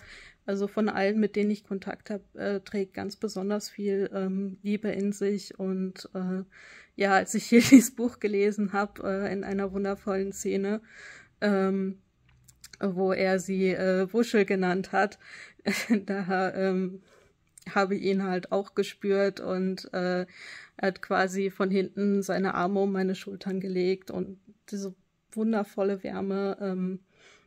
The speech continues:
ja, ich wollte es einfach, ähm, mit euch teilen, dass dieses Wesen halt wirklich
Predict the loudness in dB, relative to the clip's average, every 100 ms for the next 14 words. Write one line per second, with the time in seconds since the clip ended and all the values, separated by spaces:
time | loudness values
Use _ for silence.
0 | _ _ _ _ _ -18 -4 2 2 4
1 | 0 0 -4 -4 -4 -4 -8 -8 -2 0
2 | 0 -2 -4 -2 0 -2 -4 -4 -2 -2
3 | -2 -4 -8 -8 -10 -4 -4 -4 -6 -6
4 | -6 -8 -6 -6 -8